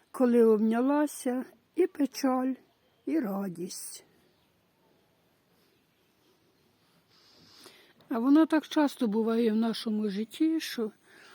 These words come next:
і печаль, і радість ходять поруч. А ми з чоловіком також сьогодні були на цвинтарі,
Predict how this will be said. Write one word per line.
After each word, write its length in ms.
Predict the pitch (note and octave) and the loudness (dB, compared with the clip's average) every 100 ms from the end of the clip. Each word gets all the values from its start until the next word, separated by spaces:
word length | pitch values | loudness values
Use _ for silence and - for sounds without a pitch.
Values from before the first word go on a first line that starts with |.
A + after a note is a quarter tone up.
| - - _ _ _ | -20 -20 _ _ _
і 120 | C4+ | -6
печаль, 540 | - C#4 - E4 E4 E4+ - | 0 -2 2 2 4 2 2
і 120 | A#3+ | 2
радість 580 | G#3+ B3 C4 B3 A#3 - | 2 0 0 -2 -4 -6
ходять 480 | A3+ G#3 A#3+ G#3 _ | -4 -2 -2 -4 _
поруч. 680 | G#3 G3 F#3+ D#3+ - - - _ _ _ _ _ _ _ _ _ - - - - - - _ _ _ | -6 -4 -4 -8 -12 -14 -16 _ _ _ _ _ _ _ _ _ -20 -20 -20 -20 -20 -20 _ _ _
А 120 | A#3+ | 0
ми 220 | C4 G4 | 2 2
з 20 | |
чоловіком 800 | - - C4+ A#3+ A3 A3 - A3 | 0 0 4 4 2 0 0 -2
також 420 | - D4+ D#4 D4+ | 0 -2 0 -2
сьогодні 500 | - C4+ A#3+ A3+ G#3 | 0 0 2 2 2
були 300 | F#3+ G#3+ G3+ | 0 0 0
на 140 | F#3+ F#3 | 0 -4
цвинтарі, 880 | - A#3 C4 D#4 C#4 C4 B3+ A#3+ | -6 -4 0 0 -2 -2 -2 -2